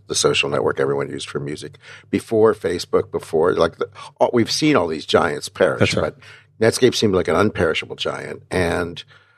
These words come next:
Speaker 1: then in nineteen ninety-six, Microsoft made this gallery of C S S layouts. And even though the C S S was only partial support, and even though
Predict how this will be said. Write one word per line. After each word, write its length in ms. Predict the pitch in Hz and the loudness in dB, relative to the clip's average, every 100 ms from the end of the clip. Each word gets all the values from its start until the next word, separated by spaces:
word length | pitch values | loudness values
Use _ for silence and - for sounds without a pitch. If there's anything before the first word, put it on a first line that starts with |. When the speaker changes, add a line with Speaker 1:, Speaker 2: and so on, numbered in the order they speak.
| _ _ _ - | _ _ _ 0
Speaker 1:
then 500 | 156 151 95 98 117 _ - | 2 2 -2 -10 -18 _ 0
in 100 | 95 | 4
nineteen 320 | 95 - 107 | 4 2 2
ninety-six, 880 | 98 92 - 151 117 - - - - _ _ _ _ _ - | 2 0 2 4 4 2 -4 -6 -12 _ _ _ _ _ 0
Microsoft 720 | 95 104 - 98 90 - - - | 2 2 2 2 0 -2 -14 -2
made 300 | 110 98 87 | 2 2 -2
this 160 | 92 | -8
gallery 640 | - 95 120 95 76 62 - | -2 2 4 2 -2 -6 -4
of 140 | 82 78 | -4 -2
C 240 | - 101 | -2 2
S 160 | 90 - | 2 2
S 180 | 82 82 | -2 2
layouts. 460 | 95 85 64 - | 2 2 0 -4
And 100 | 87 | -4
even 240 | 113 131 120 | 2 2 4
though 240 | 123 117 | 4 2
the 140 | 101 | 0
C 260 | - 120 113 | -10 0 4
S 220 | 110 - | 4 4
S 320 | 98 87 - - - _ _ | 0 0 -4 -14 -20 _ _
was 160 | 78 | 2
only 220 | 90 78 76 | 4 2 -2
partial 420 | - 127 - 135 | 2 4 4 -2
support, 400 | - - 113 98 | -2 2 4 6
and 120 | 95 | 4
even 220 | 98 92 | 2 2
though 340 | 85 78 76 | 2 2 2